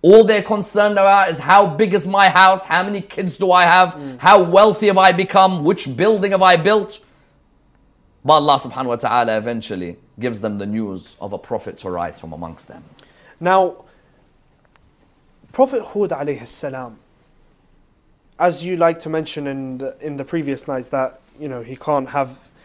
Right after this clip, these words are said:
Speaker 2: no prophet of Allah can have a black dot on their C V,
Speaker 1: Yeah.
Speaker 2: as we say. Who influenced him to stay on the straight path of Allah subhanahu wa ta'ala?
Speaker 1: Well, I think Allah subhanahu wa ta'ala, uh,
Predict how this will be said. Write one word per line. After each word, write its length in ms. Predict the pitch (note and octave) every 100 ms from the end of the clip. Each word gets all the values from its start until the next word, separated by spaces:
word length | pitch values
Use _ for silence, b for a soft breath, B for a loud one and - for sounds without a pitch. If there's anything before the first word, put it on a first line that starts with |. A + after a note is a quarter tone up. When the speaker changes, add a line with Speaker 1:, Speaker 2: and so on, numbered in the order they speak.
| b
Speaker 2:
no 160 | F#3 G#3
prophet 240 | A3+ G3
of 100 | F3
Allah 200 | E3+ E3
can 140 | E3
have 120 | D#3 D3+
a 80 |
black 320 | C3+ D#3 D#3 -
dot 180 | D3 C#3
on 200 | D#3 D3
their 260 | C#3 C3 -
C 240 | - C#3+
V, 280 | C3 E3+ B2+
Speaker 1:
Yeah. 260 | A2 A#2 - -
Speaker 2:
as 200 | C#3+ C3+
we 80 | C#3
say. 300 | - C#3 A#2 b b b b _ -
Who 260 | G#3 D4
influenced 640 | D4 B3 A#3 A3 G#3 F3 -
him 140 | F3+
to 80 | -
stay 280 | - - F#3
on 120 | E3
the 60 | C#3+
straight 400 | - - F#3 E3+
path 200 | E3 D3
of 80 | C3+
Allah 180 | B2+ A#2+
subhanahu 260 | - -
wa 40 | B2
ta'ala? 320 | - A#2+ A2 -
Speaker 1:
Well, 140 | B3+
I 80 | G3
think 160 | A3
Allah 220 | E3 F3 D#3+
subhanahu 260 | E3 D#3+
wa 60 | D3
ta'ala, 420 | D#3+ D#3+ D3 C#3
uh, 360 | - E2+ -